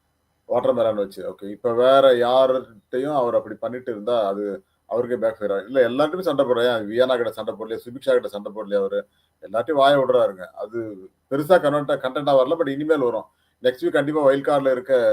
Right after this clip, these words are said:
எத்தனை பேர் வருவாங்க? ஒருத்தர் தான் அனுப்புவாங்க, ஒருத்தர் தான் விடுவாங்க. அதோட முடிஞ்சிடும். There is no wild card after that.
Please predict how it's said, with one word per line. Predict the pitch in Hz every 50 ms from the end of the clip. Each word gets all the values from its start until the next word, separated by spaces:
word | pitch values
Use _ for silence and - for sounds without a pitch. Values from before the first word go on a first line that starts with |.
| 101 98 92 87 _ _ _ _ _ _ _ -
எத்தனை | 117 117 - 151 151 143
பேர் | 127 131
வருவாங்க? | 127 120 117 117 117 110 107
ஒருத்தர் | 117 123 - - - - -
தான் | 156 156 143
அனுப்புவாங்க, | 120 110 98 - 101 95 90 90
ஒருத்தர் | 95 101 - - 131 135 139
தான் | 147 139 127
விடுவாங்க. | 117 113 113 107 104 101 110 139 160 156 127 113
அதோட | 113 131 147 147 139
முடிஞ்சிடும். | 127 127 123 117 117 104 - _ _ _ _ _ -
There | - 101 110 113 117
is | 120 -
no | 139 139
wild | 131 123 127 127
card | 131 131 117
after | 110 104 - 107 101
that. | 90 95 _